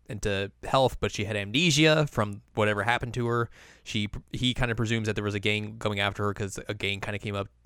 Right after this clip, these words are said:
came to his house and was like, "Hey, where's this girl?" And he's like, "I don't know, she's dead." Um,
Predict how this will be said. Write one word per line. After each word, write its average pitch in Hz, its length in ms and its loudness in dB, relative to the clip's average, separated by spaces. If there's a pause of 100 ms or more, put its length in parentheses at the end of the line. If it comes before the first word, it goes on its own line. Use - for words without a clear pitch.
(120)
came 113 180 -6
to 107 60 -8
his 98 100 -8
house 101 300 -4
and 98 100 -14
was 98 120 -14
like, 95 200 -6
"Hey, 147 160 2
where's 131 300 -4
this 139 140 -8
girl?" 139 240 -2
And 107 80 -4
he's 104 100 -8
like, 98 120 -4
"I 104 40 -4
don't 123 280 0
know, 147 100 0
she's 147 140 2
dead." - 380 0 (840)
Um, 98 360 -2